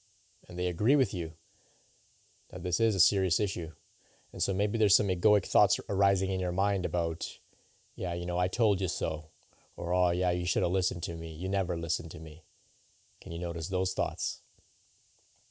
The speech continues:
Maybe your individual spirituality, the truths that you know, that everything is all unfolding as it should, according to divine will,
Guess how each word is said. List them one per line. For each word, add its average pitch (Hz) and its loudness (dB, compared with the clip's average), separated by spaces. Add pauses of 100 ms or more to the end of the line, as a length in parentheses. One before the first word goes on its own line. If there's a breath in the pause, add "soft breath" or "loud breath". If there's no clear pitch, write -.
(3250)
Maybe 95 -2
your 101 4
individual 104 2
spirituality, 95 0
the - -10
truths - 2
that 90 0
you 101 -2
know, 98 2 (800)
that - -14
everything 92 -2
is 90 -2
all 101 6
unfolding 101 -2
as 95 0
it 98 -4
should, 95 -2 (460 loud breath)
according 98 0
to 98 -2
divine 95 0
will, 95 0